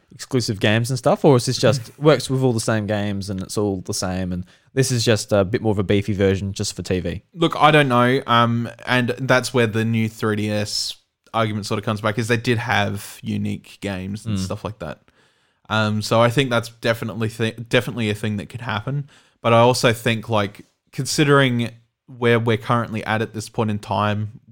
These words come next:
Speaker 2: with this console being a handheld and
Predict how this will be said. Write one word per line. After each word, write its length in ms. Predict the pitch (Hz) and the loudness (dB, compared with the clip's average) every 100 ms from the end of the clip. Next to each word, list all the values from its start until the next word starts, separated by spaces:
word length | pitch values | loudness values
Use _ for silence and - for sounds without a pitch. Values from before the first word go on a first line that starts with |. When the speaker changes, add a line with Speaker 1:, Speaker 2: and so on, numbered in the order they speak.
| 113 | -10
Speaker 2:
with 440 | 107 104 101 - _ _ _ _ _ _ - | -4 -4 -4 -10 _ _ _ _ _ _ -10
this 240 | 113 110 | -6 -6
console 500 | - 107 - 104 107 | -4 -4 -2 0 0
being 320 | 104 110 104 | -2 -4 -2
a 40 | 107 | -4
handheld 600 | 113 107 107 110 104 98 - | -4 -4 -2 -4 -4 -6 -12
and 420 | 113 101 104 104 | -8 -6 -4 -6